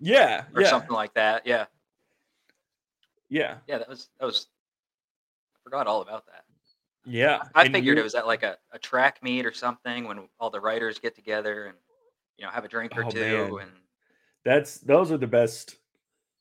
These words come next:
Speaker 1: Those would be podcasts if, if we just, like, bottle up those nights.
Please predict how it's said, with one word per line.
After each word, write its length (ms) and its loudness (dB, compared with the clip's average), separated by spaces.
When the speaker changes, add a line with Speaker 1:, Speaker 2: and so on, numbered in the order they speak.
Speaker 1:
Those 280 2
would 100 -2
be 100 -2
podcasts 640 -4
if, 140 -8
if 180 -2
we 120 -4
just, 220 -4
like, 380 -6
bottle 540 0
up 220 -2
those 260 -2
nights. 540 -8